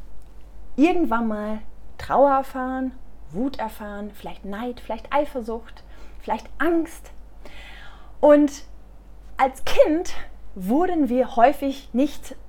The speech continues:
gelehrt, wie wir damit umgehen. Das heißt, als Kinder waren wir überfordert, ja, wir haben unsere Wut entsprechend dann unterdrückt, wir haben unsere Ängste unterdrückt,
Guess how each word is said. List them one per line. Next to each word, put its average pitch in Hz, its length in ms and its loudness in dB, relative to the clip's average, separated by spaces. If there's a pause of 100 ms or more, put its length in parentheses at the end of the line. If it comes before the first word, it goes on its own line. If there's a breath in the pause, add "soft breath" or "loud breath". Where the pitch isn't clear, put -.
(100)
gelehrt, 208 680 0 (300 soft breath)
wie 240 140 0
wir 254 80 2
damit 240 320 -2
umgehen. 202 420 -6
Das 196 140 -6
heißt, 254 160 -2
als - 140 -4
Kinder 294 220 2
waren 233 120 -4
wir 185 80 -6
überfordert, 311 640 2 (200 soft breath)
ja, 190 200 -4
wir 196 100 -4
haben 196 100 -6
unsere 175 520 -8
Wut 277 220 -2
entsprechend 185 500 -10
dann 170 140 -12
unterdrückt, 254 600 -2 (140 soft breath)
wir 180 100 -10
haben 165 140 -10
unsere - 240 -10 (100)
Ängste 277 340 0 (140)
unterdrückt, - 600 -4